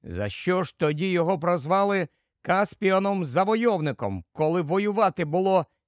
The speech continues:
ні з ким?» «Цього я не казав. Я лише сказав, що в ту пору Нарнія була майже безлюдна. Тобто людей тут майже не було»,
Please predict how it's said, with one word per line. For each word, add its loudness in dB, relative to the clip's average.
ні 0
з -8
ким?» -6
«Цього 2
я -2
не -2
казав. -6
Я 2
лише 0
сказав, -2
що 0
в -6
ту -4
пору -2
Нарнія 0
була 0
майже 0
безлюдна. -4
Тобто 0
людей 2
тут -6
майже -2
не -2
було», 0